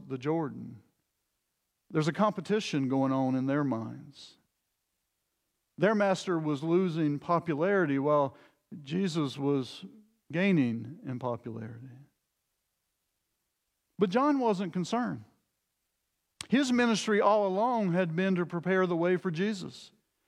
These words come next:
His calling all along had been to soften hearts so that people would repent and be ready and trust in their Messiah,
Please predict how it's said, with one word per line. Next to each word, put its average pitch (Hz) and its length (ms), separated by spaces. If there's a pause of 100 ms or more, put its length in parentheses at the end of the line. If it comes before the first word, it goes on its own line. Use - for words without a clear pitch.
(160)
His 254 180
calling 233 380
all 208 200
along 214 360
had 185 180
been 190 180
to 185 100
soften 196 480
hearts 208 380
so 185 140
that 170 160
people 190 300
would 160 160
repent 151 640 (380)
and 160 160
be 170 120
ready 180 420
and 143 120
trust 196 580
in 160 120
their 160 160
Messiah, 151 720